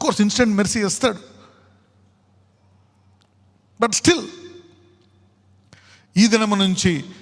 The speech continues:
మీ శరీరాన్ని నలగొట్టుకుని శాంతి కొనసాగును గాక. You can do that. So you will have peace. Number four, diligent in meditating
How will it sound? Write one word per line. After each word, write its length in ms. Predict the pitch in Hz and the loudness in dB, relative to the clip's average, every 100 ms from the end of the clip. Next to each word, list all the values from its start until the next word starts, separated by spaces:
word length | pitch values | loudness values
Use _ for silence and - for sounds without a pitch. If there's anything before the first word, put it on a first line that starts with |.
| - | -8
మీ 160 | 156 170 | 0 2
శరీరాన్ని 560 | - 190 190 175 175 170 | 2 2 2 0 0 0
నలగొట్టుకుని 580 | 170 170 175 180 175 | 0 2 2 2 2
శాంతి 380 | 175 175 170 170 | 2 2 0 0
కొనసాగును 600 | 185 165 165 160 160 160 147 | 2 2 4 2 2 2 2
గాక. 440 | 139 - 139 117 - - - - - - - | 2 2 0 0 -6 -20 -20 -20 -20 -20 -8
You 60 | 180 240 | 0 0
can 100 | 185 | 4
do 160 | 277 339 | 2 2
that. 420 | - - - - - - _ _ _ _ | -2 -8 -12 -18 -20 -20 _ _ _ _
So 100 | - | 0
you 80 | 208 | 2
will 140 | 202 196 | 4 2
have 120 | 214 - | -2 0
peace. 240 | 294 185 - - - - - - _ _ _ _ _ _ - _ _ _ 175 | 0 0 -4 -4 -8 -10 -14 -20 _ _ _ _ _ _ -20 _ _ _ 0
Number 160 | 185 - | 2 0
four, 140 | 220 180 - - - _ _ _ _ _ _ _ _ _ _ _ _ _ _ _ _ _ _ _ _ _ - - - 135 240 | -2 -2 -14 -20 -20 _ _ _ _ _ _ _ _ _ _ _ _ _ _ _ _ _ _ _ _ _ -20 -20 -18 0 2
diligent 520 | 277 294 339 320 277 - - - - - _ _ _ _ _ 240 | 2 4 4 2 -2 -14 -18 -20 -20 -20 _ _ _ _ _ 0
in 200 | 233 214 | 2 4
meditating 760 | 233 240 - 294 294 285 294 | 4 4 6 6 6 0 0